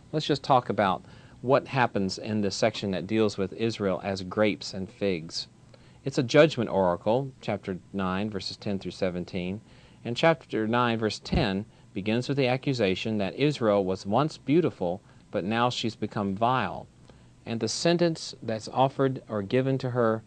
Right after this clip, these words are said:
is that the glory of Israel is, will be gone, that there will be infertility, that she will be divorced by God,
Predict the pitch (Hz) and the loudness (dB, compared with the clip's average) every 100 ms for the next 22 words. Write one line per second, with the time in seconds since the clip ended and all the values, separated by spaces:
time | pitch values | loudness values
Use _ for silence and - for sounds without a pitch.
0 | - - - 113 113 113 110 107 107 127 | -18 -20 -6 -4 0 0 0 -4 0 6
1 | 165 151 113 104 101 107 98 90 - 101 | 8 8 6 2 0 2 2 0 -4 -6
2 | 98 98 - 107 104 101 95 110 110 87 | -4 -6 -6 0 0 0 0 2 2 0
3 | 78 101 110 104 101 - 135 - 135 - | -4 -2 0 0 0 -2 -4 -2 -6 0
4 | 151 113 - 78 69 82 - 113 104 98 | 0 0 -2 -6 -6 -8 -4 -2 0 -2
5 | 92 90 110 147 - 101 92 90 82 78 | -6 0 4 4 2 -4 -2 -4 -6 -6
6 | 78 | -10